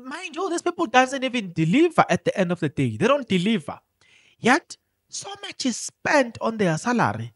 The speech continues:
Mashaba says the incoming government will prioritize, ah, not Mashaba, not Mashaba, sorry. Uh, the incoming government will prioritize rapid,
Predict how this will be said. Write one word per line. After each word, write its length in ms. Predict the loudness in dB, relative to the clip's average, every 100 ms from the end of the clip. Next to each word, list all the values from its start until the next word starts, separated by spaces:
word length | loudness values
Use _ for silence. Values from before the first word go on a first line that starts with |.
| _ _ _ _ _ _ _ -2
Mashaba 380 | 0 2 2 2
says 280 | 2 2 2
the 180 | 0
incoming 640 | -2 -8 -6 2 4 2 0
government 400 | 6 6 6 -2 0
will 220 | 0 0
prioritize, 600 | 0 -2 0 0 0 -2 -4 _
ah, 200 | 2 2 2
not 160 | -2
Mashaba, 340 | -2 -2 -2 -4
not 140 | -8
Mashaba, 260 | -6 -4 0
sorry. 240 | 2 0 -4 _ _ _ _ _ _ _
Uh, 480 | 2 4 6 4 2
the 180 | 0 0
incoming 400 | 2 0 0 0
government 260 | 0 2
will 140 | -2 0
prioritize 840 | 2 2 2 2 2 2 0 -2
rapid, 300 | 0 0 -2